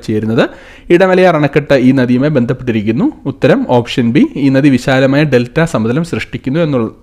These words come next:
ഉള്ളതാണ്. ഏകദിന ക്രിക്കറ്റിൽ ഏറ്റവും കൂടുതൽ സെഞ്ചുറി നേടിയ ക്രിക്കറ്റ് താരമാരാണ്? ഉത്തരം ഓപ്ഷൻ സി, വിരാട് കോഹ്ലി. ലോകത്ത് ഏറ്റവും കൂടുതൽ ചണം ഉൽപ്പാദിപ്പിക്കുന്ന രാജ്യം ഏതാണ്? ഉത്തരം ഓപ്ഷൻ ഡി, ഇന്ത്യ.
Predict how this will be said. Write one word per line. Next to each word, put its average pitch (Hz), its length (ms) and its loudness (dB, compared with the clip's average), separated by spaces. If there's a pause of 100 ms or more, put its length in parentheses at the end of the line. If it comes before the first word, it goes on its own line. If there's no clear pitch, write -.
(120)
ഉള്ളതാണ്. 107 400 -2 (880)
ഏകദിന 226 420 2
ക്രിക്കറ്റിൽ 190 400 0
ഏറ്റവും 180 420 2
കൂടുതൽ 170 260 2
സെഞ്ചുറി 160 400 0
നേടിയ 151 420 2
ക്രിക്കറ്റ് 156 340 -4
താരമാരാണ്? 131 760 0
ഉത്തരം 135 360 -2
ഓപ്ഷൻ 113 320 -4
സി, 262 240 0
വിരാട് 131 360 -2
കോഹ്ലി. 95 280 -2 (760)
ലോകത്ത് 233 340 2
ഏറ്റവും 233 320 2
കൂടുതൽ 196 240 4
ചണം 185 320 0
ഉൽപ്പാദിപ്പിക്കുന്ന 170 720 0
രാജ്യം 127 420 0
ഏതാണ്? 117 400 0
ഉത്തരം 139 360 0
ഓപ്ഷൻ 113 340 -2
ഡി, 226 180 2
ഇന്ത്യ. 165 340 -4